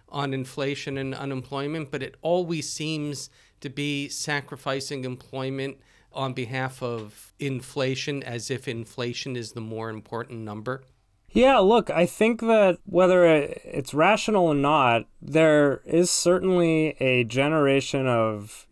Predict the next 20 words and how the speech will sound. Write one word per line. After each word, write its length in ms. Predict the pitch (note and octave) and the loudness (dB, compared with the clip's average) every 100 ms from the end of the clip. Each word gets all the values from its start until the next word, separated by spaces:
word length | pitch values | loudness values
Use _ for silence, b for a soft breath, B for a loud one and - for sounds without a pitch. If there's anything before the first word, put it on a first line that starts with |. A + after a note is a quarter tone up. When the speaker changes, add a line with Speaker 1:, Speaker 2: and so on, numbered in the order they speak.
| - | -10
Speaker 2:
you 100 | A2+ | -8
know, 200 | G2+ - | -8 -10
policymakers 1000 | - C3+ C#3 C3 C3 B2 A#2+ - A#2 G#2+ | 0 2 2 0 -2 0 0 -2 -2 -4
and 140 | G#2+ - | -6 -4
Fed 240 | B2+ C3+ | -4 -4
policymakers 720 | A#2 G#2+ A2 G#2+ G#2+ A2 A2+ | -4 -4 -6 -10 -8 -10 -10
who 500 | - B2+ A#2+ A#2 G#2+ b b b b b - | -4 -2 0 -2 -6 b b b b b -4
look 360 | C3 F3 - - | 2 2 2 -6
to 680 | - D3 C#3+ C3+ C3+ C3 B2 - | 2 4 4 4 4 2 0 -4
the 100 | C3 | -2
experience 500 | B2 - B2+ B2 B2 | -2 -2 0 0 -2
of 80 | A#2 | -6
the 60 | |
seventies 440 | A2+ A#2 A2+ A2+ A2 | -4 -2 -2 -2 -2
and 100 | A2 | -4
eighties 560 | G2+ G#2 A#2+ G3+ - _ _ - | -6 -6 -8 -10 -16 _ _ -8
and 220 | B2 A#2 | -6 -2
think, 360 | B2+ A#2+ A2+ - | 0 0 -2 -8
"This 300 | B2+ D3+ - | -2 0 2
is, 320 | F3 D3+ C3 | 2 2 -4